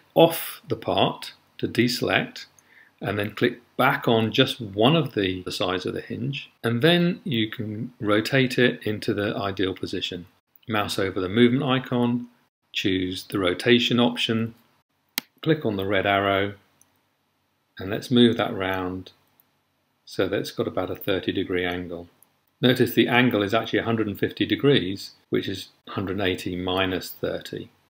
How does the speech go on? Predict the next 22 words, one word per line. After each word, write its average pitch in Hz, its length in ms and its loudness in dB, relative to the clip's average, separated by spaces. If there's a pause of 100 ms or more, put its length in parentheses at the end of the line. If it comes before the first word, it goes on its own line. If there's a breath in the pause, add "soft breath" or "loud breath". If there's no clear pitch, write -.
(160)
but - 240 -6
that's 139 220 -2
a 123 80 0
thirty 104 320 0
degree 92 260 -2
angle 87 320 -2
between 92 360 -6
the 87 80 -8
two 90 260 -8
halves 87 240 -6
of 104 60 -6
the - 80 -8
hinge. 87 480 -14 (420)
If - 80 -20
we 117 60 2
now 131 200 4
want 127 200 4
to 117 40 -4
move 110 280 4
it 113 260 2 (180)
into 110 180 2
position, 107 640 4